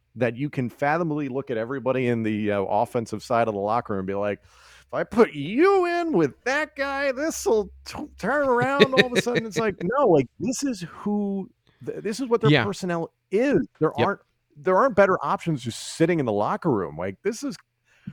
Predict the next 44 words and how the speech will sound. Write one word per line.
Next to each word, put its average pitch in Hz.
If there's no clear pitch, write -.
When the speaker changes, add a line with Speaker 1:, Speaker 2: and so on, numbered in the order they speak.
Speaker 1:
th-, -
they're, 175
they're 165
throwing 165
everything 156
at 147
the 123
wall 156
to 120
see -
what 123
sticks. -
Speaker 2:
Yeah. 95
And 220
I 226
think 233
it 185
is, 135
I 143
do 151
think 190
it 160
has 143
gotten 123
better. 101
Uh, 113
the, 139
and, 151
and 135
not 160
to 131
dump 147
on 131
Keyvon 123
Lee 110
too -
much. 90
There 135
was 127
another 147
short 147
yardage 127
play 107
where 110